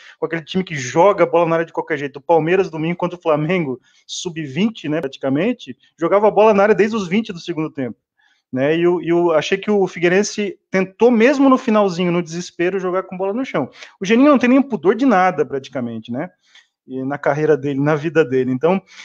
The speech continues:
ele, ele tem essa, essa postura de usar três zagueiros quando precisa, ele já usava três zagueiros, isso há muito tempo atrás, né? Claro que com outro conceito,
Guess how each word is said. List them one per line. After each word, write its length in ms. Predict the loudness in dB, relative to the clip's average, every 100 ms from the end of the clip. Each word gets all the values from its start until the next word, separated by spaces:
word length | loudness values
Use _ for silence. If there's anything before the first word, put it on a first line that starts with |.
| _
ele, 240 | -2 0 2
ele 600 | 4 4 2 2 0 -2 -8 _
tem 160 | 0 0
essa, 160 | 2
essa 220 | 0 0
postura 440 | -2 -4 -6 -6 -6
de 120 | -6
usar 400 | -4 2 4 2
três 260 | 0 -4 -2
zagueiros 380 | -2 -2 -6
quando 180 | -2 -4
precisa, 720 | -4 -14 -8 -6 -2 -2 -2 -6 -12
ele 100 | -4
já 140 | 0
usava 320 | 0 2 2 4
três 220 | 0 0
zagueiros, 420 | 0 0 -4 -4
isso 240 | -8 -4
há 40 | -4
muito 360 | -2 -4 -4
tempo 300 | _ -4 -2
atrás, 560 | -4 0 0 0 -4 -14 _ _
né? 100 | -8
Claro 240 | -2 -2 -2
que 100 | -6
com 200 | -2 0
outro 180 | -2 -4
conceito, 600 | -6 -4 -4 -4 -8